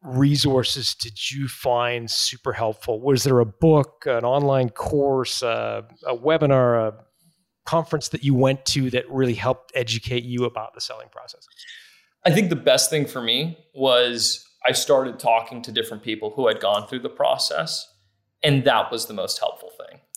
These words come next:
Speaker 2: You know, I think talking and listening to people's stories who had gone through the process was by far the most accurate portrait of it.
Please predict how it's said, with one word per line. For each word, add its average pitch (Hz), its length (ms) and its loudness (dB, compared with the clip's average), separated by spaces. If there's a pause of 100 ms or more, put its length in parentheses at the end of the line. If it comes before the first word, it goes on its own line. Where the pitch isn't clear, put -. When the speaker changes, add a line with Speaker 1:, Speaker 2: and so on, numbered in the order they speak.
(320)
Speaker 2:
You 139 60 0
know, 120 100 4
I 110 60 4
think 123 240 -4
talking 127 500 2
and 113 140 -6
listening 120 340 -4
to - 80 -20
people's 113 300 -12
stories 110 460 0
who 110 80 -8
had 101 140 -12
gone 104 260 0
through 110 100 -18
the 104 60 -20
process - 680 -2 (440)
was 117 120 -6
by 113 320 4
far 110 640 2 (220)
the 113 60 2
most 110 420 0
accurate 110 540 0 (140)
portrait - 360 0
of 120 120 0
it. 131 120 -6